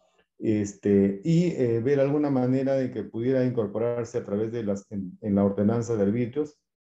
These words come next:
un cobro, aunque sea su-, yo, yo también pienso, ¿no? Que podría ser subsidiado un cobro pequeño, de, en, en donde de alguna manera haya mucha transparencia, pues si la gente vea que se está convirtiendo su,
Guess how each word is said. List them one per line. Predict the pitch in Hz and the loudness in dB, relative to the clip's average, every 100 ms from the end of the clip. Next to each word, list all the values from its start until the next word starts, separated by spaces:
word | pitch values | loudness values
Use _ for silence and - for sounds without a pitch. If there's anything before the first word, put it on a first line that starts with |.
| - | -8
un | 120 | -6
cobro, | 113 127 127 143 | 0 2 2 2
aunque | 127 - | 0 0
sea | 139 131 | -2 -2
su-, | 131 | -2
yo, | 143 180 208 185 | -2 0 0 -2
yo | 208 | -2
también | 202 190 175 | -2 -4 -4
pienso, | 190 165 143 | -4 -4 -4
¿no? | 135 | -6
Que | 127 | -6
podría | 110 113 131 135 | -6 -2 -2 -2
ser | 143 | -4
subsidiado | 127 120 - 107 127 131 143 | -8 -10 -8 0 4 4 2
un | 127 | 2
cobro | 131 131 123 | 2 2 0
pequeño, | 107 127 127 160 165 _ _ _ _ _ - | -2 0 0 -2 -8 _ _ _ _ _ -12
de, | 110 | -6
en, | 113 110 117 | -4 -4 -4
en | 127 | -2
donde | 113 113 110 | 0 0 0
de | 117 | 0
alguna | 131 151 | 2 0
manera | 143 127 135 139 139 131 | 0 0 0 0 -2 -2
haya | 135 131 | -2 -2
mucha | 147 147 151 | -2 -4 -4
transparencia, | 131 117 120 139 127 - | -4 -4 -4 -4 -6 -8
pues | 110 | -8
si | 110 | -4
la | 101 | -2
gente | 135 131 117 | 0 -2 0
vea | 127 123 101 | 2 2 0
que | 98 | -4
se | 98 | -8
está | 95 123 | -4 -4
convirtiendo | 123 107 101 123 123 117 113 | -2 -4 -4 -4 -2 -2 -4
su, | 113 98 87 85 87 | -6 -12 -8 -8 -10